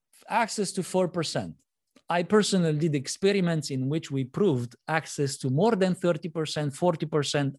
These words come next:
up to ninety percent of the brain capacity. And you would be shocked to see what are the experiences you can have when you improve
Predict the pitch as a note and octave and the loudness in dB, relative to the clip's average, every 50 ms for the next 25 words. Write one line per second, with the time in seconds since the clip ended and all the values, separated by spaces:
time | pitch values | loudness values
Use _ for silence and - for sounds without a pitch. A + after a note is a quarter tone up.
0 | _ - A#3+ C4 B3+ - - A3+ G#3 G3 F#3+ A#3 C4+ C#4 C#4+ C#4 A#3+ B3+ A3+ - | _ 0 0 0 0 0 0 2 2 4 4 4 2 2 2 0 0 -2 -2 -2
1 | B3+ G#3 - - - G3 F#3+ F#3+ F3+ - - - D#3 E3+ D#3+ - - D3+ C#3+ C3+ | -2 -2 -2 0 -2 0 0 -2 -4 -6 -8 -4 -4 -4 -4 -2 -2 -4 -2 0
2 | C#3 D#3 D#3+ D#3+ D#3 C#3+ C#3+ C3 - C#3+ C#3+ C#3+ C#3 - C#3 C3+ C#3+ C#3+ C#3+ C#3 | 0 0 0 0 -2 -4 -6 -4 -4 -4 -4 -4 -4 -8 -8 -4 -4 -4 -4 -4
3 | - - - - - - - - - - - - - - - _ _ _ _ - | -8 -14 -20 -20 -20 -20 -20 -20 -20 -20 -20 -20 -20 -20 -20 _ _ _ _ 2
4 | F3 F3+ F#3 F#3+ F#3 A3+ A#3 A3 G3+ D#3+ D3 C#3+ F#3 F#3+ F3+ - - _ - - | 4 6 6 8 8 8 8 8 6 6 4 4 4 4 4 2 -4 _ -6 -2
5 | - - - - A#3 A#3 D#3 - - - _ - - _ _ _ - D3 C3+ - | 0 0 2 4 4 4 4 2 -4 -16 _ -20 -20 _ _ _ -2 0 0 0
6 | - - F#3 F3 E3+ D3+ - - - _ _ - B2+ B2 C3 D#3+ G3+ G#3+ G#3 - | 0 2 2 4 4 2 0 -2 -10 _ _ -8 -6 -2 0 2 2 2 2 -2
7 | _ - F3 F#3 F3 D#3 C#3 B2 B2+ C#3 - _ _ _ _ - G#3 C#3 B2+ B2 | _ -2 0 2 2 4 2 0 -2 -6 -8 _ _ _ _ -14 -12 -10 -4 -2
8 | C#3+ C3+ C3+ B2+ B2 A#2 A2+ A2 A2+ - _ _ D#3+ E3 D3 - - - - - | -2 0 0 0 -2 -2 -4 -6 -8 -12 _ _ -2 -2 -2 -2 -4 -6 -2 0
9 | A3+ A#3+ C4 B3+ G#3 E3+ D3 C3+ B2 - - A#2+ A2+ A2+ A2+ B2+ D3 D3 D3 - | 0 2 2 4 2 2 2 0 -2 -2 -6 -6 -6 -6 -4 -4 -4 -2 -2 -2
10 | C#3+ C3+ A#2+ A2+ C#3 - D3+ A#2 G#2 A2 B2 D#3 C#3 C3+ C#3 C#3+ C#3 C#3 C3+ C3+ | -2 -2 0 0 0 0 0 0 -2 -6 -10 -8 -4 -4 -2 0 0 0 0 0
11 | B2+ A#2+ D3 D#3+ F3 E3 C#3 A2+ | 0 0 0 2 2 2 0 -2